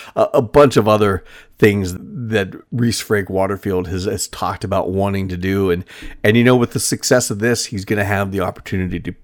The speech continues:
do some of those projects. So it'll be interesting to see what, uh, what he comes up with, uh, with the sequel to Winnie the Pooh, Blood and Honey, a, the, the Winnie the Pooh horror movie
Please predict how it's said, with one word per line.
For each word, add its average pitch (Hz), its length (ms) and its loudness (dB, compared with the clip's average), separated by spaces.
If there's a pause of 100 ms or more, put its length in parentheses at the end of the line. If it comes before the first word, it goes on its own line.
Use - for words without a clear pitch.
(100)
do 107 180 2
some 90 260 -2
of 67 40 -8
those - 180 -8
projects. 80 520 -6
So 98 160 0
it'll 92 120 -4
be 98 140 -2
interesting 90 440 -8 (340)
to 107 100 -4
see 101 240 -4
what, 87 340 -6
uh, 82 200 -4
what 87 180 -6
he 87 40 -10
comes 90 300 -6
up 82 200 -6
with, 78 240 -6 (360)
uh, 73 300 -6
with 98 300 -4
the 95 240 -2
sequel 101 560 -2
to 87 560 -6
Winnie 104 280 -2
the 95 120 -4
Pooh, 90 340 -4
Blood 95 360 -2
and 92 100 -6
Honey, 92 400 -6 (100)
a, 92 380 -2
the, 110 560 2
the 107 180 0
Winnie 143 320 4
the 135 120 2
Pooh 131 340 2
horror 117 300 4
movie 104 480 2